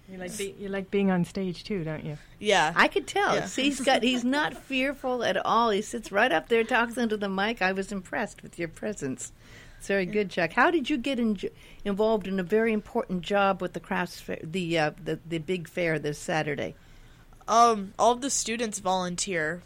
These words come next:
Speaker 2: for the, um, games
Speaker 3: Mm-hmm.
Speaker 2: and different things, and it's super fun to be able to be part of it. Always, like, playing the games, it's gonna be cool being on the other end of it, you know?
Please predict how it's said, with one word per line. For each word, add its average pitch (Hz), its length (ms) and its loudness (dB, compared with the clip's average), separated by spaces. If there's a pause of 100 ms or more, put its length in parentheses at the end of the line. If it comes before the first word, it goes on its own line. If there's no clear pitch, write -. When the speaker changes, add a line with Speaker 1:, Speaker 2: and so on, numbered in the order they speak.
Speaker 2:
for 185 140 -2
the, 175 420 -4 (440)
um, 175 480 -2
games 175 640 -6 (220)
Speaker 3:
Mm-hmm. 190 280 -4 (200)
Speaker 2:
and 170 540 -6
different 185 380 -8
things, 180 420 -10
and 165 100 -10
it's 175 140 -10
super 196 300 -8
fun 175 400 -4
to 165 80 -10
be 165 180 -6
able 165 220 -8
to 165 100 -16
be 175 180 -10
part 180 320 -6
of 175 120 -10
it. 147 260 -10
Always, 180 400 -2
like, 160 400 -6 (440)
playing 190 340 -2
the 180 100 -2
games, 170 300 -6
it's 170 140 -12
gonna 170 200 -8
be 165 180 -8
cool 165 280 -10
being 165 200 -8
on 160 120 -6
the 165 100 -6
other 156 220 -6
end 165 180 -6
of 160 140 -12
it, 90 260 -10
you 190 140 -14
know? 190 260 -12